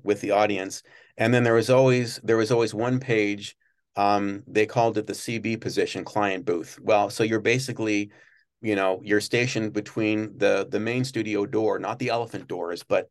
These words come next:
the, the entrance door, uh, between the, the dressing room hallway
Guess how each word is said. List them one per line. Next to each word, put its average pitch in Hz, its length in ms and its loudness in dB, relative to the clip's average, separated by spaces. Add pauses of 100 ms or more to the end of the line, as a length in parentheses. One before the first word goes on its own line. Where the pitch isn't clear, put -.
(140)
the, 92 320 2
the 101 120 -4
entrance 110 360 -2
door, 92 400 0 (460)
uh, 92 160 0
between 104 340 0
the, 98 220 0
the 101 120 -2
dressing 127 380 2
room 113 220 0
hallway 104 800 0